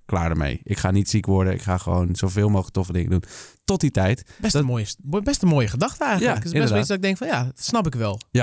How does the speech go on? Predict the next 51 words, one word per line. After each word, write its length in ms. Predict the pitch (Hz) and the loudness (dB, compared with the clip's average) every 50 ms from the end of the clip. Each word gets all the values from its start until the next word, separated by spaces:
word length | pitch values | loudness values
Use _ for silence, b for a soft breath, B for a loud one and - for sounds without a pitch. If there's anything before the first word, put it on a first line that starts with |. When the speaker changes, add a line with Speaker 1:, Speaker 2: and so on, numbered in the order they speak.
| - - | 0 -4
Speaker 2:
je 60 | - | -2
dat 100 | - 117 | 0 2
Speaker 1:
inderdaad. 240 | 117 113 - 82 - | 2 2 2 0 0
Speaker 2:
ellende 300 | 151 156 151 160 160 147 | 0 2 2 2 2 2
bespaard 420 | 131 135 - - - 156 143 135 | 2 0 -2 -2 -2 -2 -2 -2
blijven. 320 | 117 113 107 104 104 110 107 | -2 -2 -4 -4 -4 -4 -2
Speaker 1:
Precies, 360 | 107 107 98 92 78 - - | 0 0 0 0 -2 -4 -4
geen 200 | - - 123 120 | -2 0 0 0
gezeik. 300 | 101 101 101 67 67 - | 0 -2 -2 -4 -4 -2
Dat 180 | - 127 120 117 | -2 -4 -4 -2
wil 240 | - 131 135 160 175 | -2 0 0 2 2
hij 100 | 170 165 | 2 2
doen 180 | 143 180 180 175 | 2 2 2 2
met 140 | 175 170 - | 0 0 0
zijn 120 | 165 127 | -2 0
beste 260 | 113 135 127 - 110 | 0 -2 -2 -2 -6
vriend, 340 | - - 123 139 180 185 - _ _ | -2 -2 -2 -2 -2 -4 -8 _ _
Ray. 340 | - 95 95 95 110 151 - _ _ _ _ _ _ _ | 0 2 2 2 0 -2 -4 _ _ _ _ _ _ _
Moeilijke 420 | _ - - 110 117 113 101 - - | _ 0 2 4 4 4 2 2 0
achternaam. 440 | - - - - 113 131 165 170 - B B B B B B B B | -4 -2 -2 -4 -2 -2 -2 -4 -6 B B B B B B B B
En, 380 | - - 151 156 156 156 147 - | -2 0 0 2 2 2 0 0
eh, 380 | - - 131 131 123 127 123 | 0 0 2 2 2 2 2
en 320 | 113 - - - - 120 120 | 0 -2 -4 -2 -2 0 0
dat, 160 | 117 113 - - | 0 -2 -4 -8
dat, 500 | - - 98 131 131 123 - - - - - - - | -14 -6 -4 -4 -4 -4 -4 -6 -6 -6 -8 -12 -8
nou, 220 | - 139 117 104 87 | -4 -4 -4 -2 -2
dat 160 | 110 117 113 | -2 0 2
doen 160 | 147 156 160 | 2 2 2
ze 160 | 131 143 147 | 4 2 2
samen, 400 | 139 - 151 139 143 151 151 143 | 2 0 0 0 0 0 0 0
maar 200 | 139 135 135 135 | 0 0 0 0
met 120 | 131 135 120 | 0 0 2
heel 180 | 120 143 147 | 2 0 0
veel 240 | 131 127 123 123 - | 2 0 0 0 0
plezier 540 | _ 127 135 120 135 170 165 165 175 185 B B B B B B B B _ | _ 0 0 0 0 0 0 0 0 -2 B B B B B B B B _
en 200 | - 190 190 175 | -2 0 0 0
emotie. 580 | 180 - 151 151 139 110 92 - - - - | 2 2 2 4 4 2 2 0 -4 -10 -4
Dus 160 | - 76 101 101 | -2 -2 0 0
het 100 | 120 120 | 0 -2
is 60 | 117 | 0
Speaker 2:
Ja, 60 | - | 2
Speaker 1:
die 80 | 127 131 | 2 2
Speaker 2:
ik 40 | 127 | 2
zie 100 | - 208 | 2 0
in 60 | 196 | 0
de 100 | 180 165 | 0 0
trailer 320 | - - 190 - - - 175 | 0 0 0 2 2 0 0
Speaker 1:
fantastische 80 | - | 0
Speaker 2:
vooral 180 | - 180 180 180 175 - 139 135 | 0 2 2 2 2 2 0 0
Speaker 1:
combi. 60 | 151 147 | -4 -6
Speaker 2:
dat, 80 | 143 | -6